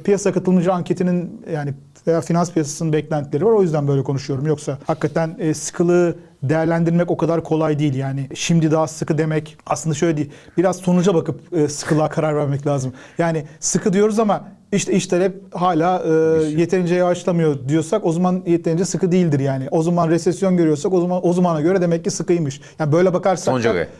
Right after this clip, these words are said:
Speaker 1: evet, sonuca göre bakmak
Speaker 2: Kazanıyorsan.
Speaker 1: daha doğru galiba.
Speaker 2: <laughs>
Speaker 1: Evet, öyle diyeyim. Evet.
Speaker 2: Scoreboard'a
Speaker 1: Evet.
Speaker 2: bakıyorsun.
Speaker 1: E, ben aslında bütün bunları böyle biraz çorba gibi oluyor. Çok rakamlı falan ama yani rakamdan konuşmak lazım her zaman. Yoksa ya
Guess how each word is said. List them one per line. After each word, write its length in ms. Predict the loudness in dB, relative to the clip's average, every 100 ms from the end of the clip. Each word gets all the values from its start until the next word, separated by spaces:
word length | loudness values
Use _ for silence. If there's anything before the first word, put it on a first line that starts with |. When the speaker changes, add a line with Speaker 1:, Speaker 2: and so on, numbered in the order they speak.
| -2
Speaker 1:
evet, 260 | 0 0 0
sonuca 280 | 0 2 2
göre 100 | 2
bakmak 120 | 0
Speaker 2:
Kazanıyorsan. 240 | 0 0 2
Speaker 1:
daha 120 | 2
doğru 220 | 2 2 2
galiba. 320 | 0 0 -2
Speaker 2:
<laughs> 40 | 0
Speaker 1:
Evet, 200 | -2 -2 -2
öyle 140 | 0
diyeyim. 200 | -4 -2 0
Evet. 160 | 0 -6 -12
Speaker 2:
Scoreboard'a 480 | -4 -2 0 -2
Speaker 1:
Evet. 80 | 0 0 0
Speaker 2:
bakıyorsun. 40 | 0
Speaker 1:
E, 160 | 0 -2 -6
ben 240 | -2 -2 0
aslında 460 | -2 -2 0 0 0
bütün 260 | 0 2
bunları 280 | 2 2 2
böyle 320 | 2 0 -2 -10 -20 _ _ -2
biraz 260 | 0 0 0
çorba 280 | 0 2 2
gibi 160 | 2
oluyor. 180 | 0 0
Çok 220 | 0 2
rakamlı 380 | 0 0 -2 0
falan 300 | 0 -2 0
ama 220 | 0 0
yani 300 | 0 0 0
rakamdan 460 | 0 0 0 0 0
konuşmak 400 | -2 -2 -4 -2
lazım 240 | 0 0
her 100 | 0
zaman. 220 | 0 0
Yoksa 380 | 0 -2 -4 -8 -10 -20 -20 _ -8
ya 180 | -8